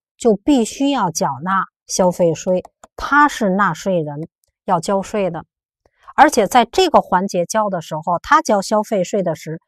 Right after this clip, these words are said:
是复合计征，因为是卷烟，既从价还要从量。OK，这个环节的税就交完了。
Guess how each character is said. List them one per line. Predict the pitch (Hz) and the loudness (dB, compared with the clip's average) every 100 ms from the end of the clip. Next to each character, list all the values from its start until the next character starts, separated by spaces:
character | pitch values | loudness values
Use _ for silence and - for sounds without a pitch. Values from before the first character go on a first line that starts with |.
| _ | _
是 | - 233 | -4 -2
复 | - - 339 | -2 0 0
合 | 185 - 165 | 0 -2 -4
计 | - 160 | -2 -4
征， | 151 175 175 - _ _ _ _ _ _ _ | -4 -6 -8 -14 _ _ _ _ _ _ _
因 | 240 262 | 2 4
为 | 269 | 4
是 | - 202 | 4 0
卷 | - 175 135 | 0 -4 -2
烟， | 180 220 240 _ _ _ - | -2 -2 -4 _ _ _ 0
既 | 370 311 | 4 4
从 | - 185 180 | 2 -4 -4
价 | - 220 - _ | -2 -2 -4 _
还 | 180 | -2
要 | 180 160 | -2 -4
从 | - 147 156 | -8 -12 -8
量。 | 190 180 - _ _ _ | -8 -8 -12 _ _ _
OK， | 202 196 - 208 - - | 2 2 2 -2 -4 -4
这 | 220 | -2
个 | 185 | -2
环 | - 156 180 | 0 0 0
节 | 180 170 | -2 -2
的 | 180 - | -4 -6
税 | - 269 - | -2 0 0
就 | - 175 | -2 -2
交 | 196 185 | -2 -2
完 | 160 | -4
了。 | 151 | -8